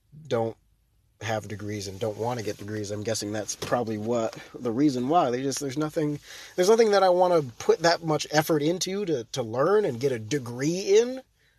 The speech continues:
Because at this point in life, the way things work today, a certification and a degree, some, in some fields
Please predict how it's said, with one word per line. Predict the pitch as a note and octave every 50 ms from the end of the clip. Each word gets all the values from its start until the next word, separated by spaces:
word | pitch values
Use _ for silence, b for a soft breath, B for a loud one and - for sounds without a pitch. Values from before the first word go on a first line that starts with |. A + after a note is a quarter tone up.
| b b b b b b b b b b b b b _ _
Because | - E3+ E3 D#3+ F3+ F3 D#3+
at | D#3+
this | G#3+ C4+ B3+
point | - - G#3 G3 F3+ - -
in | E3+ E3+ E3+ E3 D3+ C#3+
life, | E3 G3+ A#3 G#3 F3+ - - -
the | C#3 C#3
way | C#3 D#3+ F3+ F#3 F3+ E3+ E3 D3+
things | - - F3+ F3 D3 C3
work | C3 E3+ G#3 G#3
today, | - - E3+ E3+ D#3+ D3+ C#3+ C#3
a | - C3+
certification | - - - G#3+ G#3 - - D#3+ - - F#3+ A3 G#3 - F3 D#3+ D3 D3+ D3 b b b b b b b b b b -
and | F#3 G#3
a | G3+ G3
degree, | F3 E3+ D#3 D#3+ F#3 G#3+ G#3+ G3 F3 D#3+ D3+ - _ _ _ _
some, | - - - G#3 - -
in | - G#3 G3+ G3+
some | G3 - A#3 B3+ C#4 C#4
fields | - - A3 G3+ F#3 E3+ D3+ - -